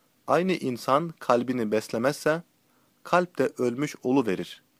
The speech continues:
Ruhun bedenden irtibatı kesmesi anında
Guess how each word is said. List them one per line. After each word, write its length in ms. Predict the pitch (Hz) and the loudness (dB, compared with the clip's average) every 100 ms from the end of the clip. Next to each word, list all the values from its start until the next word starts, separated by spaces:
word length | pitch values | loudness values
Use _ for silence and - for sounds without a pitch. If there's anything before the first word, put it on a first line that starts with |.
| _ _ _ _ _ _ | _ _ _ _ _ _
Ruhun 520 | 117 127 127 175 147 | 0 2 2 -2 0
bedenden 520 | 117 120 127 127 156 - | 0 2 2 0 -4 -4
irtibatı 600 | 127 123 - 120 117 151 | -6 -4 0 6 6 4
kesmesi 480 | - 117 - 120 - | -6 -6 -6 -4 -4
anında 640 | - 110 110 107 101 147 | 2 2 2 0 2 2